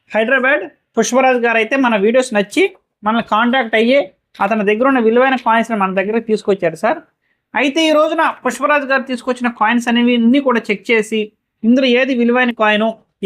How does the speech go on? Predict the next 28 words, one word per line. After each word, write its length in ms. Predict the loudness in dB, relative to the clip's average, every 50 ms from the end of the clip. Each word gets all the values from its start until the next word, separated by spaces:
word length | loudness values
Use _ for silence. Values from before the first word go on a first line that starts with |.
| 0
ఏది 140 | 0 0 0 0 0
ఒరిజినల్, 400 | 0 0 0 0 0 0 0 -2 -6 _ _ _ -4 -2 0
ఏది 140 | 0 0 -2 -2
ఫేక్ 180 | -2 -2 -2 -2 -2
కాయిన్ 180 | -2 -2 -2
అనేది 180 | -4 -6 -6 -6 -4
సార్ 180 | -2 -2 -2 -2 -2
గారు 140 | -4 -4 -2 -2
డౌట్‌లో 280 | 0 0 0 0 -2 -2 -2
ఉన్నారు. 280 | -2 -2 -2 -2 -2 -2 -4 -6 _ _ _ _ _ -6 -4
అలాంటివన్నీ 540 | -4 -2 -2 -2 -2 -2 0 0 0 0 0 0
కూడా 100 | -2 -4 -2 -2
క్లియర్ 260 | 0 0 2 0 0 0
చేసి 260 | -2 -2 0 -2 -2 -2 -4 -8 _ _ _ _ -4 -2
విలువైన 280 | 0 2 2 0 0 0 0
కాయిన్స్ 200 | -2 -2 0 0 0
ఏదైనా 200 | 0 0 -2 -2 -2 -2
తగిలితే 380 | 0 0 0 0 0 0 0 0 0 -4 _ _ _ -12 -6
సార్కి 280 | -2 -2 -2 -2 -2 -2 -2
అయితే 200 | -2 -2 -2 -2 -2 -4 -10 _ _ _ _ _ -4 -2
వందలో 260 | -2 0 0 0 0 0 0 -2
డెబ్బై 200 | -2 -2 -2 -2 -2
శాతం 260 | -2 -2 -2 -4 -6 -6 -4 -2 0
ఇవ్వడం 240 | 0 0 0 0 2 2
జరుగుతుందని 460 | 2 0 0 -2 -2 -4 -4 -2 -4 -4
చెప్పాను. 340 | -4 -4 -4 -2 0 0 -2 -2 -6 _ _ _ _ -6 -4 -2
అలాగే 280 | 0 0 0 0 -2 -2 0
ఇవ్వడం 240 | 0 0 0 0